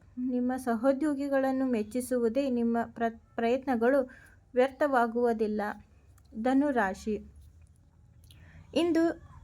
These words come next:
ನೀವು ಕೋಪಗೊಳ್ಳಬಹುದು, ಏಕೆಂದರೆ ಕೆಲವರು ನಿಮ್ಮನ್ನು ಕೆರಳಿಸಲು ಪ್ರಯತ್ನಿಸಬಹುದು. ಶಾಂತ ಮತ್ತು ಸಂಯಮ-, ಸಂಯಮದಿಂದ ಪ್ರಯತ್ನಿಸಿ. ವಿದ್ಯಾರ್ಥಿಗಳು ಯೋಜನಾ ಕೆಲಸದಲ್ಲಿ ನಿರಂತರರಾಗಿರುತ್ತಾರೆ,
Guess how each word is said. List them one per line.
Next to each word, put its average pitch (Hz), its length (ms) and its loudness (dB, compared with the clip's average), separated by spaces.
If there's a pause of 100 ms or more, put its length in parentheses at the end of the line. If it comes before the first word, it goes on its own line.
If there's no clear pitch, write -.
(200)
ನೀವು 294 420 2
ಕೋಪಗೊಳ್ಳಬಹುದು, 240 1040 2
ಏಕೆಂದರೆ 226 600 0
ಕೆಲವರು 302 540 2
ನಿಮ್ಮನ್ನು 269 460 0 (460)
ಕೆರಳಿಸಲು 285 680 2
ಪ್ರಯತ್ನಿಸಬಹುದು. 226 960 -2
ಶಾಂತ 269 480 0
ಮತ್ತು 311 300 -4
ಸಂಯಮ-, 247 760 -2
ಸಂಯಮದಿಂದ 269 1200 0 (440)
ಪ್ರಯತ್ನಿಸಿ. 247 760 0
ವಿದ್ಯಾರ್ಥಿಗಳು 269 800 2
ಯೋಜನಾ 247 500 0
ಕೆಲಸದಲ್ಲಿ 269 640 2
ನಿರಂತರರಾಗಿರುತ್ತಾರೆ, 240 1300 2